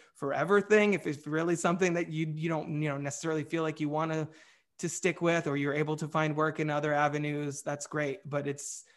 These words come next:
i-, if you're starting out, I think it's, it's important to kind of keep that option open, just because, uh, people,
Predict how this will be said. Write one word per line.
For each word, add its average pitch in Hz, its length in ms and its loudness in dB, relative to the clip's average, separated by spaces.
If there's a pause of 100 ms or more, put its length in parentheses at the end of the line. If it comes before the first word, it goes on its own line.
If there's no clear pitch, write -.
(340)
i-, 170 140 -2
if 156 160 -4
you're 165 100 0
starting 170 440 2
out, 147 180 4
I 143 80 2
think 143 300 -4
it's, - 380 -8
it's 147 140 -8
important 147 400 -4
to 143 100 -8
kind 139 220 -6
of 127 160 -10 (120)
keep - 280 -12
that 135 360 0 (140)
option 143 480 -2
open, 127 420 -6
just 131 200 -8
because, 127 760 -8 (480)
uh, - 400 -8 (180)
people, 196 340 -2